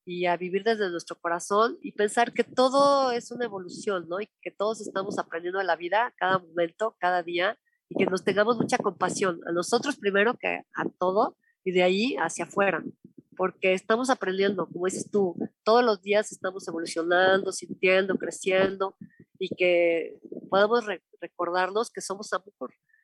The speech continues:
y que tenemos esa oportunidad de regresar a nuestro corazón y de volver a sentir ese apapacho, esa unidad, esa, esa divinidad y, y, y esa vida que,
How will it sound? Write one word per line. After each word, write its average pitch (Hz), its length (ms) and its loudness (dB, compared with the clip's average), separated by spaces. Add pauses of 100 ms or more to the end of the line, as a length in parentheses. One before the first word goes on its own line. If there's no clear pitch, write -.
(140)
y 180 80 -10
que - 120 -4
tenemos 220 340 2
esa 254 140 0
oportunidad 202 840 2
de 220 120 0
regresar 180 380 -4
a 208 40 2
nuestro 214 240 -4
corazón 202 600 -2 (420)
y 190 80 0
de 190 60 2
volver 202 280 2
a 254 40 2
sentir 247 680 0
ese 220 160 0
apapacho, 208 680 2
esa 202 180 -8
unidad, 185 540 0
esa, 185 320 -6 (320)
esa 226 200 0
divinidad 185 680 0 (540)
y, 180 260 -2
y, 175 380 -6
y 190 60 2
esa 220 180 2
vida 214 400 0
que, 160 340 -6